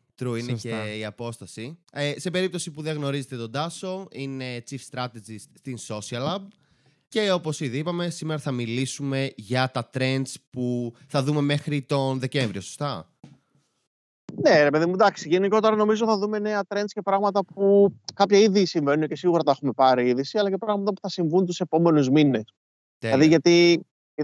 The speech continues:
Speaker 3: ειδικά άμα μιλάμε για social, εντάξει, σίγουρα έχουμε δει μεγάλες αλλαγές. Και μέσα στο καλοκαίρι, με την έλευση των Reels στην Ελλάδα, αλλά και γενικότερα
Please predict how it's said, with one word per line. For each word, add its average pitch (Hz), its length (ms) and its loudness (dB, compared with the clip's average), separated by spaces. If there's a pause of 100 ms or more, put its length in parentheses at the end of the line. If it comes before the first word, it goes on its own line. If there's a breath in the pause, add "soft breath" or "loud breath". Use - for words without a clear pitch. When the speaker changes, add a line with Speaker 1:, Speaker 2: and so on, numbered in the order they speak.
(100)
Speaker 3:
ειδικά 165 380 4
άμα 190 180 4
μιλάμε 175 320 2
για 165 160 0
social, 196 260 -2
εντάξει, 175 360 -4
σίγουρα 185 260 2
έχουμε 180 220 0
δει 165 100 0
μεγάλες 165 420 4
αλλαγές. 117 580 -2 (220)
Και 170 140 -2
μέσα 180 240 2
στο 151 120 2
καλοκαίρι, 135 680 4 (520)
με 160 140 -2
την 147 80 -2
έλευση 165 420 2
των 147 260 4
Reels 156 200 6
στην 139 200 -2
Ελλάδα, 139 400 4
αλλά 262 180 -4
και 240 140 -6
γενικότερα 196 760 4